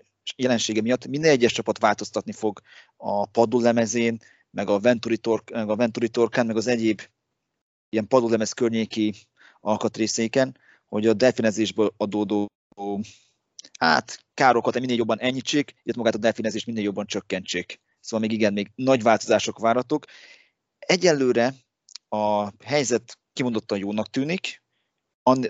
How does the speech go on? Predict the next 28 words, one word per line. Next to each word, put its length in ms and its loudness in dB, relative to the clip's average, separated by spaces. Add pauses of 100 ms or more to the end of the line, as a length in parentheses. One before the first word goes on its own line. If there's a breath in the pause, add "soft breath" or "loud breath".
(120)
ö, 80 -2
annak 440 4
ellenére 340 2
tényleg, 380 -2
hogy 100 0
minden 220 2
egyes, 280 4
nincs 320 -2
két 180 4
teljes, 380 2
nincs 300 -4
két 200 0
egyforma 480 2
autó, 460 -2 (1120)
olyan 160 2
tekintetben, 440 2
hogy 140 0
mindenki 420 0
teljesen 500 2
más 460 0
irányokba 480 -2
gondolkodott 640 -2
el. 200 2
Akár 240 0
nézzük 300 -4
az 180 -4 (140)
első 360 2
szárnyat, 640 0